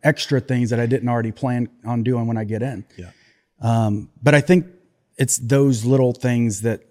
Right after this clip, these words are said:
Speaker 1: this is a learning lesson. We're not gonna do it again. And now we're gonna put boundaries in place and parameters of when we set this up, there has to be a second set of eyes.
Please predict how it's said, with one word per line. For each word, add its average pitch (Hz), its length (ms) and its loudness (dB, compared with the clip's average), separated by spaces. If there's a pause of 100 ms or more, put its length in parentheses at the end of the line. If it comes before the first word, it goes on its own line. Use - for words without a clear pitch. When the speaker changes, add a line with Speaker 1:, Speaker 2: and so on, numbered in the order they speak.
Speaker 1:
this 135 180 2
is 123 140 2
a 123 40 2
learning 123 440 4
lesson. 110 440 -2
We're 110 60 0
not 127 140 2
gonna 123 160 0
do 117 120 0
it 110 60 -2
again. 117 300 -2
And 117 80 2
now 135 100 2
we're 175 120 2
gonna 147 140 4
put 113 220 -6
boundaries 110 480 -2
in 107 100 -6
place - 400 -10 (260)
and 131 140 2
parameters 127 840 2
of 123 360 -4 (560)
when 139 140 6
we 143 120 8
set - 320 0
this 135 220 -2
up, 110 400 -8
there 127 140 0
has 156 300 0
to 135 80 -2
be 127 140 0
a 117 40 -2
second 127 400 -4
set 120 160 -6
of 107 100 -6
eyes. 90 380 -8